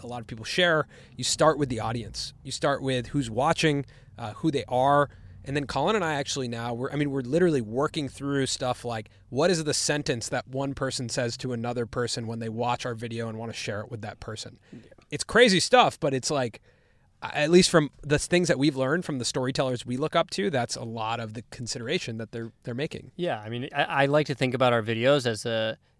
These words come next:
Speaker 2: impetus for conversation, as a conversation starter, and that's why we try and think about what would someone say to another person if they were gonna share our video.
Speaker 1: Yeah.
Speaker 2: And, you know, we don't always nail it all the time. I was telling Samir,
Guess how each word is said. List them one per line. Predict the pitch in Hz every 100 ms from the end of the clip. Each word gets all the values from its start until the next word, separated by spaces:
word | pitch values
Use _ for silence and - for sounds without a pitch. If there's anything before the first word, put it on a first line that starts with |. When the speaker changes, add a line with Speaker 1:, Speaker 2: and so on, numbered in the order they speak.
| _
Speaker 2:
impetus | 143 131 123 120
for | -
conversation, | 110 127 113 110 117 110 202 185
as | 110
a | 110
conversation | - 123 117 110 113 -
starter, | 107 117 113 143 175 - - - - _ -
and | 123 117 110 107 107 - _ _ _
that's | 139 127 -
why | 143 123
we | 123
try | 127
and | 120
think | 190 185
about | 120 104
what | 127 156
would | 160
someone | - 156 139
say | - 165
to | 135
another | 120 123
person | 113 143 139 113
if | 107
they |
were | 120
gonna | 113 110
share | - 113
our | 107
video. | 107 120 135 113 - -
Speaker 1:
Yeah. | 120 101 104
Speaker 2:
And, | - 123 110 107 107 _ _ _ _ _ _
you | 151
know, | 113
we | 117
don't | 156 156
always | 139 113
nail | 123 147 127
it |
all | 113 113
the | 110
time. | 143 147
I | 110
was | 110
telling | - 131 113
Samir, | 123 139 127 110 117 113